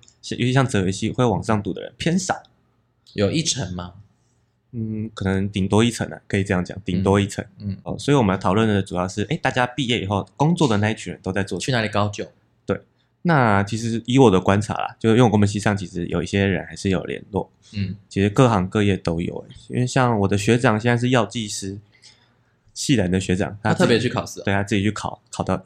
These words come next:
Speaker 1: 考，想要当药剂师。
Speaker 2: 那他有念研究所吗？
Speaker 1: 没有欸，他就是毕业以后就去工-，药局工作，然后自己准备药剂师考试，其实蛮强的。
Speaker 2: 所以他大学的时候就摸索，摸索到这个兴趣哦？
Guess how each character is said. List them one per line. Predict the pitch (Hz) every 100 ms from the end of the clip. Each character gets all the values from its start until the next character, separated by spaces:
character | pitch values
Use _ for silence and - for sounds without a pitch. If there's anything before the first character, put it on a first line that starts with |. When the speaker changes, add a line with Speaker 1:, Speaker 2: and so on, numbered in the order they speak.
| -
Speaker 1:
考， | - -
想 | - 175
要 | 92
当 | -
药 | 220
剂 |
师。 |
Speaker 2:
那 |
他 |
有 | 135
念 | 143
研 | 101
究 | 104
所 | 101 -
吗？ | - - _ _ _
Speaker 1:
没 | 104
有 | 107
欸， | 101 -
他 | 107
就 | 117
是 | 123 117
毕 | 110 127
业 | 113
以 | 101
后 |
就 | 101 104
去 | 101
工-， | 95 82
药 | - 104
局 | - -
工 | - 92
作， | - - -
然 | 92
后 | 95
自 | 113
己 | 80 -
准 | -
备 | - 95 78
药 | 101
剂 | 90 90
师 | -
考 | - -
试， | - -
其 | -
实 | 101
蛮 | 104 90
强 | - 82 69
的。 | -
Speaker 2:
所 | - 220
以 |
他 | 208 208
大 | 208 185
学 | -
的 | 92
时 | 104
候 |
就 | 104
摸 | 117 110 110
索， | - - -
摸 | 127 127
索 | 131 -
到 | 98
这 | 98
个 |
兴 | 98 98
趣 | 92
哦？ | -